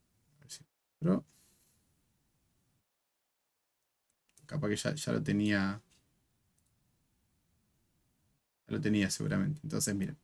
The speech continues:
¿Cómo sé si está funcionando? Me fijo. Me fijo la carpeta que acabo de descomprimir.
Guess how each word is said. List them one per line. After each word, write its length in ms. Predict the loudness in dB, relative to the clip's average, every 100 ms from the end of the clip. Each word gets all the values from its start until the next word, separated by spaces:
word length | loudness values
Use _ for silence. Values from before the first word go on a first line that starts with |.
| _ _ _ _ _ _ _
¿Cómo 220 | 8 10
sé 160 | 10 10
si 80 | 10
está 140 | 10
funcionando? 560 | 8 8 8 8 8 8
Me 120 | 6
fijo. 420 | 6 4 6 2 2
Me 80 | -8
fijo 300 | 4 6 6
la 100 | 6
carpeta 380 | 2 2 4 4
que 60 |
acabo 400 | 4 4 4 4
de 60 | 2
descomprimir. 600 | 2 0 6 6 6